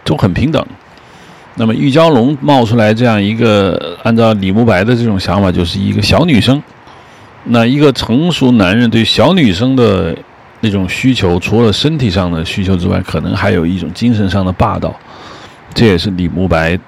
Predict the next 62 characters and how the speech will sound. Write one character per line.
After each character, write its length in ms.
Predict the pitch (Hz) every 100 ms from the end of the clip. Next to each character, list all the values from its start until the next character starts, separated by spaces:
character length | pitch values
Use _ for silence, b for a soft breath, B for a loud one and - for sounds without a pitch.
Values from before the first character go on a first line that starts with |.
| _
对 140 | 104
玉 260 | 92 78 92
娇 140 | 95
龙 160 | 95 87
的 60 | 90
想 160 | -
法。 60 | 85
那 80 | 85
么 40 | 110
玉 60 |
娇 160 | 107 117
龙 120 | 107
当 200 | 113 120
然 180 | 120 127 - B B B B B - - -
他 200 | - 120
是 120 | 107
知 160 | -
道 160 | 131 127
这 100 | 101
一 100 | 87
点 140 | 82 65
的， 40 |
因 120 | 76
为 80 | 110
她 200 | 110 131
是 100 | 123
女 260 | 123 95 -
人， 140 | 80
她 120 | 90 113
一 140 | 143
眼 160 | 107 80
就 60 |
能 100 | 87
看 260 | 107 - 101
出 320 | 82 98 98
李 100 | 82
慕 160 | 90 95
白 260 | 90 82 98 -
眼 340 | 110 98 92
中 220 | 90 117
的 100 | 123
欲 280 | 117 165 147
火。 240 | 104 92 - - - B B B B B
但 140 | 151 170
是 80 |
玉 60 | 180
娇 140 | 180 180
龙 260 | 135 156 -
会 200 | - 180
不 120 | 151
会 120 | 147 139
跟 180 | 151
李 80 | 139
慕 100 | 98
白 160 | 113 120
走 280 | - 82 76
呢？ 140 | 92 92 - -
不 140 | -
会。 220 | - - - - - - - -
首 200 | 110 104
先， 220 | 143 180 - B B B B B -
他 100 | -